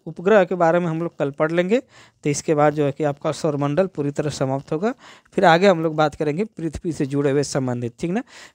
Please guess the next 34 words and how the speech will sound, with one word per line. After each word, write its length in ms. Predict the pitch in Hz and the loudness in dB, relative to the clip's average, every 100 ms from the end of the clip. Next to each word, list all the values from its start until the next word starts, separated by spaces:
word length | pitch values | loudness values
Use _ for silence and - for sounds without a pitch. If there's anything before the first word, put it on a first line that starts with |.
| - | -16
पृथ्वी 300 | 151 147 180 | -12 -2 0
की 120 | 175 | 0
जैसे 240 | 156 143 170 | 0 2 0
परिभ्रमण 580 | - 151 139 143 156 156 | 2 0 0 0 0 2
गति, 280 | 151 147 160 | 0 -2 -6
परिक्रमण 560 | - 135 131 147 156 | -2 -4 0 0 2
गति, 360 | 147 143 170 180 - - - _ - | 2 0 -2 -8 -8 -20 -20 _ -12
ठीक 120 | 160 | -6
ना, 160 | 170 247 _ _ _ _ - | -4 -4 _ _ _ _ -10
उसमें 300 | 156 143 170 | -8 -4 0
हम 140 | 151 156 | 2 2
लोग 220 | 151 147 | -2 -2
देखेंगे 400 | 151 143 156 156 | -2 2 2 0
कि 120 | 151 | -2
ऋतु 260 | 156 147 170 | -4 -4 -4
परिवर्तन 480 | 165 147 147 151 143 | -2 -2 -2 -2 0
कैसे 320 | 151 135 156 | -2 -2 -4
होता 240 | 131 - | -6 -8
है, 200 | 123 147 147 - _ - | -2 -2 -2 -12 _ -6
कैसे 260 | 139 - 147 | -4 0 4
रात 220 | 143 139 | 4 4
दिन 220 | 139 151 | 0 0
बड़ा 200 | 139 143 | 2 2
छोटा 300 | - 135 147 | 0 -4 -2
होता 260 | 139 131 143 | -4 -4 -4
है, 200 | 139 160 _ - _ - | -4 -6 _ -20 _ -8
ठीक 140 | 160 | -4
ना, 100 | 185 214 _ _ _ - | -4 -6 _ _ _ 2
कब 180 | 175 165 | 2 4
जो 160 | 156 | 2
है 80 | 147 | 2
कि 160 | 147 160 | 0 -6
पृथ्वी 680 | - _ - 143 156 170 | -6 _ -12 -8 -4 -2
पर, 240 | 170 160 | -2 -2